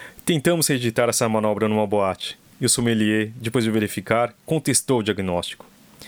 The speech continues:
Diante de nossa insistência, ele nos mandou as favas, com muita determinação. "Nunca mais põe os pés aqui!" Fiquei espantado com seu sangue frio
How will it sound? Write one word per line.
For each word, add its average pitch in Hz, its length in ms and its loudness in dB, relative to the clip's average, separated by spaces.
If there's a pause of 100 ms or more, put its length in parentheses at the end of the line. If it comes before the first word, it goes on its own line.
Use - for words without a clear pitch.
(320)
Diante 117 220 0
de 123 60 0
nossa 107 220 0
insistência, - 720 -2
ele 139 200 0
nos 131 160 2
mandou 123 240 0
as 120 140 2
favas, 104 480 -2
com - 160 -4
muita 123 300 2
determinação. 101 800 -4 (640)
"Nunca 220 480 2
mais 156 420 0
põe 180 220 0
os 143 120 2
pés 147 300 0
aqui!" 127 380 -2 (1160)
Fiquei - 220 -2
espantado 123 640 0
com 135 100 -4
seu 120 140 -2
sangue 113 240 0
frio 135 340 -2